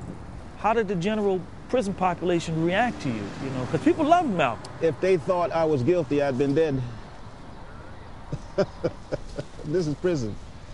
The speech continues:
Speaker 2: You can't live in twenty, in prison for twenty years and people don't want you to.
Speaker 1: Mm, mm, mm. And I can imagine the streets were probably, the streets knew that you were guilty of that.
Speaker 2: Everybody in Harlem know.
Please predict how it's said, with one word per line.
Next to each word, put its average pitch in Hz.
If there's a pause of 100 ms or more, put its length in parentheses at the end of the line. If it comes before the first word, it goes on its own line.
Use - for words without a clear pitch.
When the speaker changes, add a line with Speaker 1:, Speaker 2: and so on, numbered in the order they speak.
(120)
Speaker 2:
You 160
can't 156
live 147
in 131
twenty, 139
in 143
prison 131
for 135
twenty 135
years 135
and 127
people 139
don't 123
want -
you 113
to. 101
Speaker 1:
Mm, - (680)
mm, 143 (220)
mm. 127 (1400)
And 220
I 254
can 226
imagine 196
the 165
streets 240
were 180
probably, 156 (200)
the 180
streets -
knew 151 (380)
that 139
you 139
were 110
guilty 147
of 120
that. 117 (1160)
Speaker 2:
Everybody 127
in 120
Harlem 135
know. 160